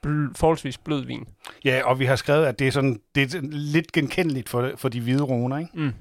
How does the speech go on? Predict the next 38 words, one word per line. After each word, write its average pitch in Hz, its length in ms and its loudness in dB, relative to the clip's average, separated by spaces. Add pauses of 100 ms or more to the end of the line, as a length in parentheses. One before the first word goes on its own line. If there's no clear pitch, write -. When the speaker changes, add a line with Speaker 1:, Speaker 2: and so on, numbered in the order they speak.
Speaker 1:
jo. 143 140 2 (460)
Speaker 2:
Øh, 139 300 2 (240)
frugtmæssigt 190 560 2
er 160 100 4
vi 160 120 2
over 165 220 4
noget 156 240 2
æble, 190 380 2
mandarin 139 640 0
og 113 340 -2
lidt 120 180 -2
honning. 196 280 0 (180)
Speaker 1:
Ja, 151 300 2
sådan 170 260 -6
den, 160 220 0
den 160 180 -2
der 147 100 2
lidt, 160 240 -2
øh, 131 540 0
honningsødme. 143 1120 0 (400)
Men 147 140 0
måske 151 460 2
også 165 260 0
lidt 165 140 2
i 147 80 0
retning 147 400 0
af, 123 120 0
hvis 123 200 -6
man 131 140 0
har 139 80 2
været 120 300 -2
på 139 100 -2
ferie 143 220 0
i 123 40 -2
Sydeuropa, 135 460 -4
så 135 140 -6
kan 123 100 -4
man, 117 140 -4